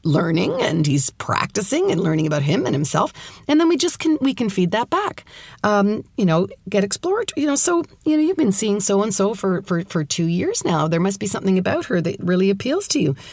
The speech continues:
Um, tell me, what, what do you think are the best parts of this relationship? What part are you really enjoying?"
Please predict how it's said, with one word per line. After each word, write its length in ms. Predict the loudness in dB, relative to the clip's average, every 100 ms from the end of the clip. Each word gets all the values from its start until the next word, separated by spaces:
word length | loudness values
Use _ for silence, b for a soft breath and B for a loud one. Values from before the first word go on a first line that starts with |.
| B B
Um, 340 | 2 4 2 0
tell 180 | 0 2
me, 120 | 2
what, 160 | 0 0
what 140 | 0
do 60 | 0
you 80 | 0
think 240 | -2 -2
are 80 | -2
the 120 | -2
best 340 | 0 0 0
parts 300 | -2 -2 -2
of 100 | -4
this 240 | -2 -2 0
relationship? 560 | 0 0 -2 -2 -2
What 140 | -4 -4
part 180 | -4 -2
are 60 |
you 140 | -4 -2
really 280 | -2 0
enjoying?" 460 | 2 2 2 -2